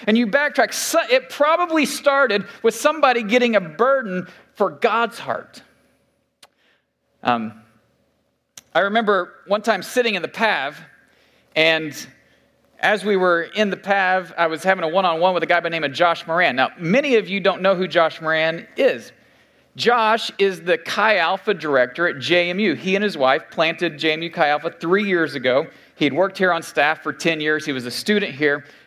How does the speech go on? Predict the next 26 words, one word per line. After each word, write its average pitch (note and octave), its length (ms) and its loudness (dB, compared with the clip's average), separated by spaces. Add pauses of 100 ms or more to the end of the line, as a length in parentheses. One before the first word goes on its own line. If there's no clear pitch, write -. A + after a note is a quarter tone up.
um, A#2+ 400 -2 (240)
really E3+ 280 0 (160)
came F#3 180 0
to F3 80 -4
know F3 140 2
the D#3 80 -2
Lord F3 320 2
here. A#2 300 -4
Anyways, G#3 460 0 (480)
we D3+ 120 2
were G3 60 2
in A#3+ 60 0
the B3 80 0
pav. F#3 460 0
He F3 100 -2
was F3 100 -4
a G3+ 60 -2
student F3+ 540 0
in C#3+ 140 -2
a B2+ 60 2
one-on-one. C3+ 800 0 (2500)
And A#2+ 80 -2
as E3 140 0
he A3+ 80 -6
sat F#3+ 320 -2
down, C3+ 420 -2